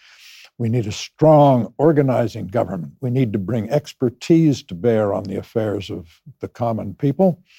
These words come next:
We need to concentrate more power in Washington, more Washington power in the executive branch, more executive branch power in the president and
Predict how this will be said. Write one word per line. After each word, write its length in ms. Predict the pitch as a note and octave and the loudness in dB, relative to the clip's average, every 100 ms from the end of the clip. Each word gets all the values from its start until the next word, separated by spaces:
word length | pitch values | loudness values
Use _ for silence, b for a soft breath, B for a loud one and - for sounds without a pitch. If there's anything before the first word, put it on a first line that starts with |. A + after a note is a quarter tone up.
| b b b b b b _ C#3 | b b b b b b _ -4
We 160 | C3+ | 0
need 200 | B2 A2+ | 2 0
to 60 | G#2+ | -2
concentrate 840 | - D3+ D#3 - B2+ - B2+ B2+ | -2 0 0 0 -4 0 0 0
more 220 | A#2+ A2+ | 0 2
power 400 | A2+ B2+ B2 A#2 | 2 0 2 2
in 160 | G#2 A2 | 0 -2
Washington, 600 | A#2+ C3+ - A#2 C#3+ C3 | 0 0 -2 -2 -2 0
more 180 | G#2 G2+ | -2 0
Washington 480 | A2 A2 - A2+ G2 | 0 -2 -4 -8 -6
power 380 | B2+ A2+ A2 G2+ | -4 -2 -2 -4
in 100 | F#2 | -10
the 60 | |
executive 520 | F#2+ B2+ C3+ C3 A2 | -4 -2 -2 -2 -2
branch, 380 | G2+ B2+ B2 - | 0 0 0 -6
more 140 | G#2 G2 | -10 -10
executive 520 | G2+ D3 C#3 A#2 G#2+ | -2 0 0 0 0
branch 320 | A#2+ A#2+ - | -2 -2 -4
power 300 | B2+ A#2+ A2 | -2 0 0
in 120 | G2+ | -2
the 60 | G2 | -8
president 600 | - D#3 D3+ C#3 C3+ - - | 0 2 4 4 0 -4 -2
and 240 | A#2+ | 0